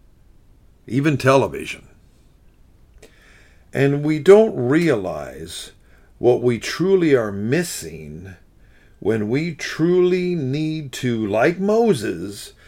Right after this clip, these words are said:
become obsessed with the living God. The Foundation's report is heard daily, Monday through Friday,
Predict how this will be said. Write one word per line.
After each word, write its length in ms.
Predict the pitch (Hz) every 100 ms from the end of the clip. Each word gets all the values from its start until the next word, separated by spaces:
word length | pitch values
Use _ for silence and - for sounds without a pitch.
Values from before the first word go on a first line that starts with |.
| - - _
become 400 | - 107 - 143
obsessed 1080 | 135 113 - - - 175 - - - - - - _ _ -
with 180 | 104
the 100 | -
living 520 | 90 87 95 95 92 92
God. 440 | 85 80 - - - - - - - - - - - _ _ _ _ - -
The 100 | 101
Foundation's 720 | 123 127 120 160 185 214 -
report 580 | 202 - - 90 82 87
is 260 | - 107 -
heard 360 | 110 104 104
daily, 580 | 85 113 123 131 135 131 104
Monday 440 | 104 123 135 139
through 360 | 135 113 131 147
Friday, 680 | - 85 80 71 71 -